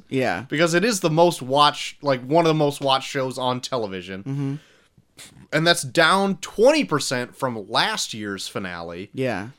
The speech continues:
Speaker 2: And that is even added to the ten percent drop that season six had from season five. So it's steadily just digressing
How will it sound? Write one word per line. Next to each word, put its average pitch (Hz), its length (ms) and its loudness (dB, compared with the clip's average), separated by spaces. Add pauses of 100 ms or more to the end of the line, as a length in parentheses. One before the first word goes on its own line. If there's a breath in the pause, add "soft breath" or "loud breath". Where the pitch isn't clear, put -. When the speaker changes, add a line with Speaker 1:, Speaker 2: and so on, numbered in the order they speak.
(180)
Speaker 2:
And 147 500 0 (300)
that 214 320 6
is 170 180 2
even 170 220 0
added 156 320 0
to 170 120 -6
the 139 160 -4
ten 277 300 -2
percent 143 380 -4
drop 113 300 0
that 123 140 -6
season 135 340 -4
six - 460 -4
had 139 200 -2
from 120 160 -12
season 117 360 -8
five. - 600 -6 (340 soft breath)
So 240 220 2
it's 190 120 0
steadily 269 800 2
just 170 360 0
digressing 139 800 0